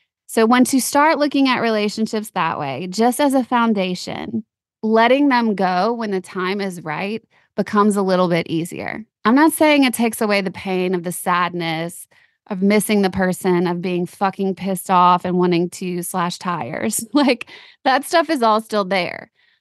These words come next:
But when you really look at the relationship, at the time you need to end it, when it's run its course, when it's over, if you can look back at it and say, "Well, this served me because,"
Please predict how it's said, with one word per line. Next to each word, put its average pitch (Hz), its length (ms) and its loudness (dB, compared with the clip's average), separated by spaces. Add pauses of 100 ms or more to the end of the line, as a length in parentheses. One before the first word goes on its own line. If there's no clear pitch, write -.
(140)
But 233 80 -8
when 247 140 -4
you 262 140 -4
really 285 520 -4
look 214 500 -2 (1000)
at 202 240 -6
the 208 100 -6
relationship, 202 1000 -6
at 170 360 -2
the 202 200 -4
time 233 420 4
you 240 80 8
need 233 220 4
to - 200 -4
end 220 300 6
it, 82 240 -4 (680)
when 220 180 2
it's 208 140 -2
run 226 360 0
its 226 160 -2
course, 185 560 -4
when 185 120 0
it's 180 200 -4
over, 190 720 -4 (640)
if 208 120 -2
you 226 100 2
can 226 200 0
look 240 300 2
back 190 320 0
at 220 100 0
it 247 280 0
and 202 140 -2
say, 180 240 -2
"Well, 190 160 -2
this 202 240 0
served 190 440 -4
me 190 180 -2
because," 180 800 -6